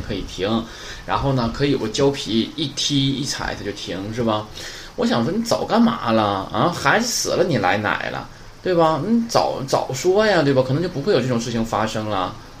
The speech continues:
为什么咱们中国就喜欢这样，就喜欢马后炮，知道不？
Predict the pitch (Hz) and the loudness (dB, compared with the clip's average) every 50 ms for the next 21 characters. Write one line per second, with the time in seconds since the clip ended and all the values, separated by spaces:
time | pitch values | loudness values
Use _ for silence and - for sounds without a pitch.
0 | - - - 233 233 214 180 165 139 - 110 131 175 180 226 214 185 165 180 196 | -12 -2 2 2 2 4 2 0 0 2 2 0 0 0 0 2 2 2 2 2
1 | 175 - - 67 76 101 113 101 - - 117 123 - 117 117 - - 123 - - | 0 -2 -2 -2 0 0 0 0 0 0 0 0 0 0 0 0 2 2 2 2
2 | - 139 101 78 - - 67 78 - 64 | 2 0 0 0 0 -2 -4 -2 -2 -2